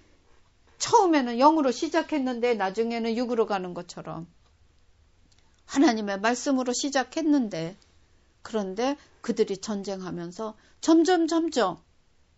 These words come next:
인간적으로 타협해가고 인간적으로 범죄해가는 모습을 볼 수가 있습니다. 우리는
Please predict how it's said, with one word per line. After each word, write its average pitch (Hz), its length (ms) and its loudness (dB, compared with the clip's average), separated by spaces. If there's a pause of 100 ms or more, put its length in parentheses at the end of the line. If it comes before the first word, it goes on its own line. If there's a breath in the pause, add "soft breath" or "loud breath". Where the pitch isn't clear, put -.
(1300)
인간적으로 220 840 6 (2500)
타협해가고 208 1080 0 (880)
인간적으로 226 880 -2 (1080)
범죄해가는 214 840 0
모습을 202 440 -10
볼 202 160 -12
수가 - 280 -18
있습니다. 202 640 -20 (1500)
우리는 214 380 -8